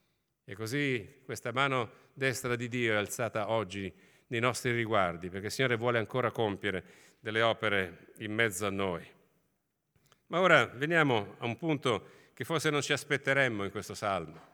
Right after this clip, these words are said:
Nel verso diciotto, evidentemente è successo qualche cosa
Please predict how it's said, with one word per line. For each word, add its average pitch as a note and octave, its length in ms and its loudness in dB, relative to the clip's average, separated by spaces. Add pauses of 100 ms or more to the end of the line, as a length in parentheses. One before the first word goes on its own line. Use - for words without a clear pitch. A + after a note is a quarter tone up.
(800)
Nel A#2 140 -6
verso D3 300 2
diciotto, C3 640 -2 (640)
evidentemente C#3+ 960 2 (120)
è A#2 100 -4
successo C#3 500 0
qualche C3 320 0
cosa G#2+ 720 0